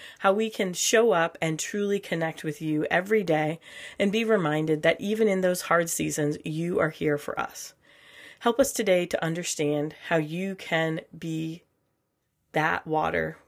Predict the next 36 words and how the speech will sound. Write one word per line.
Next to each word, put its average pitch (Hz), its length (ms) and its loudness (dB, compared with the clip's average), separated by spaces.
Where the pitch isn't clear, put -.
we 160 160 -4
need. 151 380 -8
Help - 240 -4
us 165 100 -2
to - 100 -2
lean 165 280 -2
in, 165 320 0
to - 120 -8
pray, 165 600 -2
to - 100 -14
take 254 260 2
time 180 300 2
with 165 140 -2
just - 320 4
you, 165 340 0
and 175 140 2
in 196 100 4
that 208 220 4
stillness 156 640 2
here, 160 480 0
that - 240 0
t-, - 100 -8
still - 360 4
small 170 340 2
whisper 151 440 0
of, 143 260 -2
"I 160 180 -2
am 165 160 0
here. - 380 -8
I 156 60 0
am 156 180 2
with 151 300 -2
you 151 320 0
in 143 160 2
this 151 160 -2
season." - 400 -6